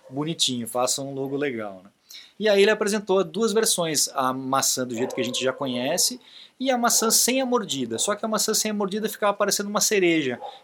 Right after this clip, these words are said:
Então eles acabaram, é, optando pela maçã porque já tinha essa ideia de que realmente é a maçã mordida, né? Bom,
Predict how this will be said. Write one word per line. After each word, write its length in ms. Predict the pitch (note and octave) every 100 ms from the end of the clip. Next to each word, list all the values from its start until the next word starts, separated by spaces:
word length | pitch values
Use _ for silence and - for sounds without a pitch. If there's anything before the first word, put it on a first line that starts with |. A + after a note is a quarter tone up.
| -
Então 240 | C#3+ D3+
eles 140 | E3 D#3+
acabaram, 840 | - F3 D#3 D#3+ D#3+ D#3 C#3 B2+
é, 260 | A#2+ A#2+ B2
optando 420 | C#3 - D3+ D3+
pela 220 | E3 E3+
maçã 360 | E3 D3 - D#3
porque 200 | - D#3
já 120 | E3
tinha 280 | - D#3 D#3
essa 200 | - D3+
ideia 360 | D3 B2+ C3+
de 120 | C3 C#3
que 120 | -
realmente 340 | C#3+ C3 B2+
é 20 |
a 40 | C#3
maçã 420 | C#3 - A#2+ A#2 _ _ _ _
mordida, 540 | C3 D3 A#2 A2 G2 G2+
né? 220 | C3 G3 _ _ _ _ _ _ - - _ _ _
Bom, 420 | C#3+ C3 -